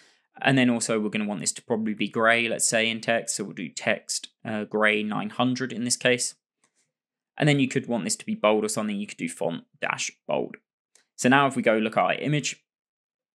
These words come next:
we should see that it's got that new styling. So there we go, it's centered and it's got the white background as we define in Tailwind. Now, if you want a nicer way to play with these, there is the Vercel image playground.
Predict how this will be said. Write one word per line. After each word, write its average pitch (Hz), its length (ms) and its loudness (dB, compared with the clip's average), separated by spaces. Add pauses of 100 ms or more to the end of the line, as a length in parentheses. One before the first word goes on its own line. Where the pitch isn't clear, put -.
(220)
we 104 100 -4
should - 320 2
see 120 480 0
that 143 160 -4
it's - 180 -8
got - 220 -2
that - 280 -4 (260)
new 110 240 2
styling. 139 600 4
So - 140 -4
there 107 160 4
we 107 80 -2
go, 127 180 4
it's - 160 2
centered 123 440 2
and 104 100 -2
it's - 80 -8
got - 140 -4
the 104 40 -2
white 104 220 2
background 113 480 0
as - 160 -8
we - 80 -10
define 107 300 -2
in 101 40 -6
Tailwind. 120 440 2 (360)
Now, 131 140 6
if 120 80 0
you 135 60 4
want 151 120 4
a 147 60 2
nicer 135 320 2
way 135 140 4
to 135 100 -10
play 127 220 4
with 127 100 -6
these, 170 300 0 (180)
there 120 140 6
is 117 140 -2
the 110 180 -2
Vercel 127 640 2
image 104 440 -4
playground. 104 500 0